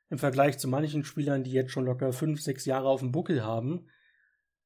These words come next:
ist das nicht zwingend der gleich, die gleiche Qualität, die du vorher hattest. Und daher würde ich sagen, ist es mit Blick auf die Transfers nicht so krass überraschend, dass Pittsburgh aktuell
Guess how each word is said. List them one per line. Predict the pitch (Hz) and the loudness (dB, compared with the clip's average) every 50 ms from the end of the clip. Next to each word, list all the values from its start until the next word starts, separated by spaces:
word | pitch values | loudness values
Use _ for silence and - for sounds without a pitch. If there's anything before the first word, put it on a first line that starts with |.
| _ - | _ -6
ist | - 180 - - | -4 -2 0 0
das | 208 180 - | 0 0 0
nicht | 190 190 - - | 0 -2 -2 -6
zwingend | - - 151 160 170 175 165 | -2 2 2 2 2 2 0
der | - 139 | 0 -2
gleich, | 123 131 139 139 147 143 - - | 2 2 2 2 2 0 -4 -10
die | 156 | -8
gleiche | - - 151 156 135 156 139 | -2 0 0 2 2 0 -2
Qualität, | - - - 127 131 127 127 - 180 175 170 175 - - - _ _ _ _ _ _ _ _ _ _ - | -4 -4 -4 -2 -2 -2 -2 0 2 2 2 2 0 -6 -16 _ _ _ _ _ _ _ _ _ _ -6
die | 160 143 | -2 0
du | 160 170 | 0 0
vorher | 165 - - 190 185 147 123 110 101 | 0 0 2 4 4 4 4 2 0
hattest. | 113 - - 147 - - - - - - _ _ _ _ _ _ _ _ _ _ _ _ _ _ _ _ _ _ _ _ | -4 -6 -8 -10 -12 -12 -14 -14 -16 -20 _ _ _ _ _ _ _ _ _ _ _ _ _ _ _ _ _ _ _ _
Und | - 147 123 131 | -10 -4 0 2
daher | 139 143 170 185 175 151 | 2 4 4 4 4 4
würde | 160 160 160 | 4 4 4
ich | 156 - | 2 2
sagen, | - 139 147 160 165 156 165 170 170 - - _ _ _ _ | 2 2 2 4 2 0 -2 -2 -4 -8 -12 _ _ _ _
ist | - 165 143 | -6 -4 -4
es | 147 131 | -2 -2
mit | 147 135 - | -2 -2 0
Blick | - 156 190 190 - | 2 2 2 2 0
auf | - 147 - | -2 -2 0
die | - 143 | -2 -4
Transfers | 131 - 139 131 123 127 - - 160 170 147 147 156 170 165 - - _ _ _ _ _ _ _ _ _ - | -2 -2 -2 -2 -2 -2 0 2 4 4 4 4 2 0 -2 -6 -10 _ _ _ _ _ _ _ _ _ -4
nicht | 151 160 156 - | -2 -2 -2 -2
so | - 139 143 156 160 | -2 2 4 4 2
krass | 160 - - 147 139 - | 2 0 0 0 0 0
überraschend, | 156 135 135 127 123 127 127 127 - 131 131 127 123 123 - | -2 -2 0 2 2 2 2 0 -2 -4 -4 -4 -6 -6 -6
dass | 139 131 127 - | -6 -6 -6 -6
Pittsburgh | - - 139 - - - 147 135 135 143 | -6 -6 -6 -6 -6 -6 -6 -6 -4 -4
aktuell | 143 139 - - 151 151 - 139 131 131 131 127 | -6 -8 -8 -10 -10 -8 -6 -6 -6 -8 -8 -12